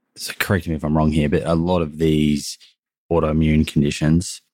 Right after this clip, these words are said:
we don't know exactly what causes them yet, right? Is this an area of science that you think we're going to learn a lot more about in the next ten years and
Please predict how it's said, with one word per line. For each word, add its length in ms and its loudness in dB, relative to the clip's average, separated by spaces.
we 80 2
don't 280 0
know 120 -2
exactly 560 -2
what 160 -4
causes 420 -2
them 140 0
yet, 280 -2
right? 280 -4
Is 160 0
this 320 -2
an 200 0
area 460 0
of 220 -4
science 500 0
that 100 -4
you 180 4
think 280 0
we're 140 0
going 200 2
to 100 -4
learn 220 2
a 40 2
lot 220 -2
more 240 0
about 280 -2
in 120 -2
the 60 0
next 380 -4
ten 220 2
years 420 4
and 440 0